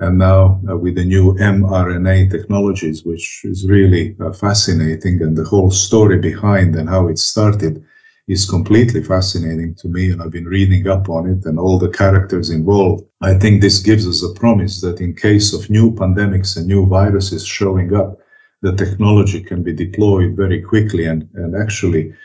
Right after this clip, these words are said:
converted incredibly quickly. So I found that fascinating, and I've been just reading up privately on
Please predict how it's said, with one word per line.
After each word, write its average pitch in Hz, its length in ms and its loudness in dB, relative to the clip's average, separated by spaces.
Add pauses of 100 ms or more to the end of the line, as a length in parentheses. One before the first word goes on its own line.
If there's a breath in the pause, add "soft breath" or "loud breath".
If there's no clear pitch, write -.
(300 loud breath)
converted 98 580 2
incredibly 82 640 -2
quickly. 98 340 0
So 98 280 -6
I 113 160 2
found 101 340 -2
that 82 160 -4
fascinating, 90 800 -2
and 90 100 -4
I've 92 100 0
been 92 140 0
just 92 380 -4
reading 101 420 2
up 104 260 -2
privately 92 540 0
on 82 320 -6